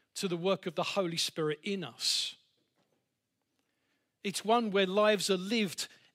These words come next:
interlinked, absolutely. You become family.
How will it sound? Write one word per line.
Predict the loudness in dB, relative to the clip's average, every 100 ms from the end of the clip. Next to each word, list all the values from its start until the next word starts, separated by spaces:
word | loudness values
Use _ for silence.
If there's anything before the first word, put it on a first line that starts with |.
| _
interlinked, | 2 4 2 2 2 0 -2 -6 -8 -4 -4 -4 -8
absolutely. | -8 -4 -4 -2 -4 -6 -6 -8 -10 _ _ _ _ _ _ _ _ -20 _ _ -8
You | -6
become | -4 -4 -2 0 0 -2 -6
family. | -4 -2 0 0 0 0 -4